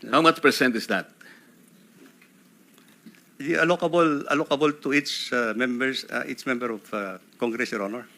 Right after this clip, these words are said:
Speaker 1: Maybe, uh, Yusek Kati can answer that since he, he is in the planning service. Pangkaraniwan, sa experience mo, Yusek Kati, yung allocable, para hindi nagalawin nga yung inyong mga,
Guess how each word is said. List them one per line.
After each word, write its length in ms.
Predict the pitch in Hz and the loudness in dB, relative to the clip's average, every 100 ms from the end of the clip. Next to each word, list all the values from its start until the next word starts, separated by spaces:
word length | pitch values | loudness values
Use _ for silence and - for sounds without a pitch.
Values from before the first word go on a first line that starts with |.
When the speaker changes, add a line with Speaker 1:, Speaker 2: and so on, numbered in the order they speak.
| - | -4
Speaker 1:
Maybe, 480 | 120 135 139 131 | 0 2 4 2
uh, 400 | 123 127 123 120 110 - - - _ - _ _ - - - - | 4 4 4 2 -2 -12 -18 -20 _ -20 _ _ -20 -20 -20 -6
Yusek 400 | 113 131 143 135 | 0 2 2 2
Kati 320 | - 131 131 117 | 4 2 2 0
can 160 | 120 | 2
answer 240 | 117 120 113 | 2 2 2
that 320 | 113 101 - | 2 0 -2
since 320 | 120 110 - | -2 -2 -2
he, 80 | 113 - | -4 -2
he 160 | 113 | -2
is 80 | 107 107 | -2 -2
in 80 | 104 | 0
the 240 | 104 101 | 0 0
planning 320 | 110 110 110 | 2 4 4
service. 480 | - 107 92 90 - - - - - - - | 2 -2 -2 -6 -10 -20 -20 -20 -20 -20 -16
Pangkaraniwan, 640 | - 143 185 180 175 165 139 | 0 6 8 10 12 10 10
sa 240 | 135 143 | 6 4
experience 480 | 139 - 143 139 120 | 4 2 2 2 0
mo, 240 | 139 127 | 0 0
Yusek 320 | 117 117 131 113 | 2 0 -2 2
Kati, 400 | 127 113 104 113 | 2 2 0 2
yung 80 | |
allocable, 800 | 131 135 135 135 120 107 98 98 - _ _ - - - - | 4 6 6 6 4 2 0 -6 -16 _ _ -20 -20 -14 4
para 160 | 123 | 6
hindi 160 | 131 127 | 8 6
nagalawin 480 | 123 127 123 123 127 | 6 8 6 6 6
nga 160 | 117 | 6
yung 80 | 110 | 4
inyong 240 | 110 117 110 | 2 0 -2
mga, 180 | 110 | 0